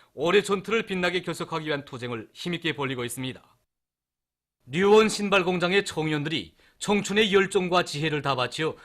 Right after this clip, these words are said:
생산적 악량의 불길을 세차게 지펴 올리고 있습니다. 김경희, 조유미 동무들을 비롯한 실험실과 기술 준비실의 청년들은 우리의 원료에 의한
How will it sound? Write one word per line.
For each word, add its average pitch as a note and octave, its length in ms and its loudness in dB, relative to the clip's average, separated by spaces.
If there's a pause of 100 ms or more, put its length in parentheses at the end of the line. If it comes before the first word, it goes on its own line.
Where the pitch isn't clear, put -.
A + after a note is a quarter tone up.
생산적 F3+ 480 -4
악량의 E3 380 0
불길을 E3 400 0
세차게 C#3+ 440 -2
지펴 - 220 -4
올리고 A#2 240 -2
있습니다. A#2+ 460 -8 (1900)
김경희, F#3+ 840 -2
조유미 E3+ 420 -4
동무들을 D3+ 400 -6
비롯한 C#3 480 -4 (180)
실험실과 F#3+ 680 -2
기술 F3+ 260 -6
준비실의 D#3 480 -8
청년들은 A#2+ 580 -8 (500)
우리의 F3 400 0
원료에 E3 320 -2
의한 D#3+ 500 -2